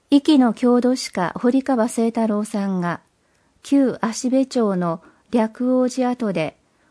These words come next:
小山弥平の墓を発見。翌年、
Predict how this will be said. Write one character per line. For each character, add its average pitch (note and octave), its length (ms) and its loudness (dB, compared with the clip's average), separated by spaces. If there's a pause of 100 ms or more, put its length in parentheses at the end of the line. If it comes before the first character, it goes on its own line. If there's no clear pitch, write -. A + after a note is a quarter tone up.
小 C4+ 120 2
山 A#3+ 300 4
弥 A#3+ 160 -2
平 A#3+ 240 0
の G3 120 0
墓 G#3+ 360 -4
を F#3+ 60 -2
発 E3+ 200 -8 (120)
見。 D#3+ 320 -6 (1000)
翌 A3+ 340 0
年、 A#3 300 0